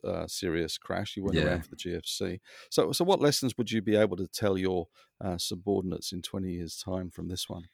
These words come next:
Speaker 2: So I think the, the first one would be to listen to the smart people around you.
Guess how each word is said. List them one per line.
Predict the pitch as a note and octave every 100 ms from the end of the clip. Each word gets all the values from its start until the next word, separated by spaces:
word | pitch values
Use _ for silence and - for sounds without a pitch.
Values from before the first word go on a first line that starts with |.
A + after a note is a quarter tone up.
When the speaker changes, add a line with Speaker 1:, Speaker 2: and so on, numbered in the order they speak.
| _ _ _
Speaker 2:
So | - - G#2 G#2+ G2+
I | F#2+
think | D3+ D#3+
the, | D#3 C#3 A#2+ F#2+ C#2+ F#2
the | G#2+
first | G2 A#2+ A#2+ -
one | G#2
would | G2+ E2
be | F#2+ F2 E2+ E2 D2 _ -
to | F#2+ E2+ E2
listen | D#2 G2+ G2+
to | E2+
the | D#2+
smart | - D#2+ -
people | E2+ D#2
around | D2+ D2+ F2
you. | C#3+